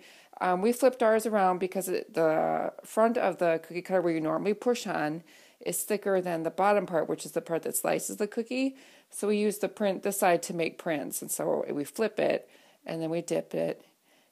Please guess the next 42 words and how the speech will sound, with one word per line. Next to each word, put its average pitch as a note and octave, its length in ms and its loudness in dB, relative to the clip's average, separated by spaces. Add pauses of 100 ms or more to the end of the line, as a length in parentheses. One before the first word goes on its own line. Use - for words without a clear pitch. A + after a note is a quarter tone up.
(160)
and E3 180 -6
then D#3+ 140 -6
they D#3 140 -6 (100)
take F3 260 -6
it G3+ 80 -2
off, F#3 240 0
make F3+ 180 -4
sure F#3+ 180 -2
the D#3+ 100 0
whole F3 220 2
cookie A#3+ 260 -2
cutter F3+ 460 0 (500)
is A#3+ 160 -2
covered, E3 640 0
and F#3 140 -2
then F3+ 100 -2
they E3 120 0
pushed F3+ 360 -8
it G#3 180 -4
on D3+ 500 -4 (420)
to - 100 -6
make D#3+ 340 -2
a - 100 -4
print, D3+ 420 -6 (440)
and F3+ 140 -6
then F3 140 -4
gently F3+ 400 -2
lifted E3+ 400 -2
it E3+ 100 0
off. D#3+ 260 2
Younger C4 280 2
children, G3 420 0
very B3+ 200 4
young A3+ 180 2
children G#3 260 -4
will F3 80 -4
need E3+ 200 -4
some, - 140 -8
probably E3+ 280 -2
some E3+ 180 -6
assistance D#3 540 -8
maybe D3 420 -4